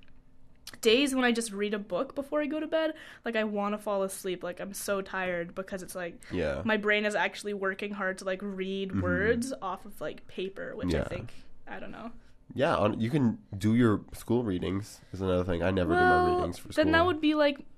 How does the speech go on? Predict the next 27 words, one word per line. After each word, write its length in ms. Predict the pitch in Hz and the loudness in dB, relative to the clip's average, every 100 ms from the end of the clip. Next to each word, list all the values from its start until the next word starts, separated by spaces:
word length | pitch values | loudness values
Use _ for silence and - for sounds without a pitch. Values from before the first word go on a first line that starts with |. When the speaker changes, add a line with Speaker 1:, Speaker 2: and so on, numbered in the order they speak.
| - | 0
Speaker 1:
that 80 | |
would 80 | 254 | 0
probably 400 | 262 320 320 285 | 2 0 0 -2
feed 320 | 247 233 226 | -2 -4 -4
their 180 | 208 208 | -2 -2
anxiety 720 | 208 214 190 185 196 196 196 | -2 -2 -4 -4 -4 -6 -6
of 120 | 196 226 | -8 -10
school, 580 | - - - 98 90 92 | -14 -14 -10 -8 -4 -2
Speaker 2:
I 40 | |
guess. 340 | 95 101 92 92 | 2 4 6 4
I 40 | |
Speaker 1:
maybe. 280 | - 101 113 | 4 6 8
Speaker 2:
never 300 | 104 92 87 | 8 8 6
do 120 | 85 | 4
my 120 | 82 | 2
readings. 640 | 76 82 82 92 90 - - - | 0 -2 -4 -4 -6 -8 -14 -2
And 180 | 98 95 | 0 4
when 100 | 98 | 4
I 60 | 98 | 4
do 160 | 95 | 4
my 120 | 98 | 2
readings, 380 | 98 92 98 98 98 | 4 4 2 2 0
I'm, 100 | 90 | 0
like, 240 | 85 - - - - - _ - | -2 -6 -16 -20 -20 -20 _ -20
half 420 | - - 78 - | -10 -4 -4 -4
asleep, 520 | - - 90 87 87 - | -10 -8 -6 -6 -8 -12
so. 560 | - 80 - - - | -8 -6 -6 -6 -10